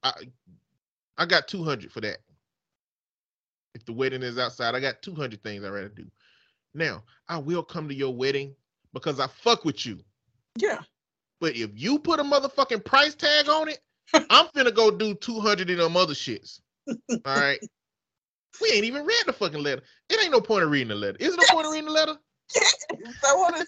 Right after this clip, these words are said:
Speaker 2: see why they're doing the ten dollars.
Speaker 1: <sighs>
Speaker 2: I'm just curious as to what reason, like, who came up with it. So they're both
Speaker 1: We
Speaker 2: twenty.
Speaker 1: finna be some motherfucking, m-, m-, uh,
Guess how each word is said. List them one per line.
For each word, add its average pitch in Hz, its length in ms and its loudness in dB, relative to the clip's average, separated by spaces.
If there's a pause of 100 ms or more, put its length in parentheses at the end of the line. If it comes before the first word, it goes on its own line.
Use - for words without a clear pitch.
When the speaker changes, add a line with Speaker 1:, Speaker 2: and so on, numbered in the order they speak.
(120)
Speaker 2:
see 320 140 -6
why 277 340 6
they're 277 140 -4
doing 269 380 -4
the 220 80 -6
ten 185 220 -14
dollars. - 1300 -16
Speaker 1:
<sighs> - 20 -
Speaker 2:
I'm 330 140 6
just 339 200 -10
curious 277 340 -2
as 233 100 0
to 220 120 -4
what 226 320 2
reason, 196 460 -4
like, 170 300 0
who 285 200 -4
came 190 320 -4
up 180 140 -2
with - 160 -20
it. - 100 -20
So 208 140 0
they're 233 160 4
both 285 320 6
Speaker 1:
We 403 60 -2
Speaker 2:
twenty. 311 240 0
Speaker 1:
finna 220 280 2
be 202 160 -2
some 170 200 -4
motherfucking, 151 920 0
m-, 143 320 -18
m-, 147 80 -8 (320)
uh, 165 100 -4